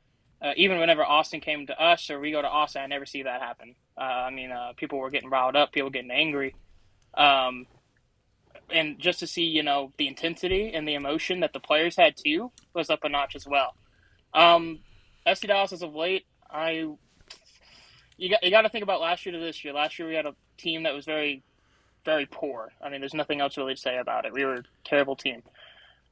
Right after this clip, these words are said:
We go and get Velasco. We go and get, um, you know, Paul Arriola. We get a true defensive left back, which love Hollingshead to death, but we haven't had a true defensive left back since Hollingshead was on the roster before him. So, um, and then we have a new coach on top of that. So we have a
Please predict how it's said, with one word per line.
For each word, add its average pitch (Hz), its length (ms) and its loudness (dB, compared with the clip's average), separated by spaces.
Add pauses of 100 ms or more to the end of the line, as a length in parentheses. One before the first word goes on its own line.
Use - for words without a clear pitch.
(300)
We 147 120 -4
go 170 240 10
and 165 80 8
get 151 140 8
Velasco. 143 460 4
We 139 60 -2
go 143 120 -2
and 143 120 -6
get, 143 300 0
um, 131 400 -6 (440)
you 135 100 -8
know, 123 320 -10
Paul 139 180 8
Arriola. 131 540 0
We 139 140 -6
get 147 180 4
a 143 180 4 (120)
true 160 300 6
defensive 151 480 -6
left 143 200 0
back, 139 280 0
which - 300 -8 (380)
love 151 180 6
Hollingshead 151 380 -2
to 143 60 -6
death, 156 360 6
but 139 220 -2
we 143 140 -8
haven't 147 200 0
had 139 100 -2
a 135 40 -10
true 156 200 -6
defensive 143 360 -12
left 147 220 -2
back 135 240 0 (240)
since - 300 -6
Hollingshead 143 460 0
was 143 140 -6
on 135 120 -4
the 127 80 -16
roster 131 380 -4
before 123 300 -14
him. - 260 -10 (600)
So, 147 360 8
um, 143 340 2
and 147 160 -6
then 180 100 -4
we 185 80 0
have 180 140 0
a 175 40 -2
new 175 140 0
coach 165 300 -2
on 147 80 -6
top 160 200 0
of 131 80 -14
that. 131 180 -4
So 156 100 -12
we 156 80 -4
have 156 100 -2
a 143 120 -4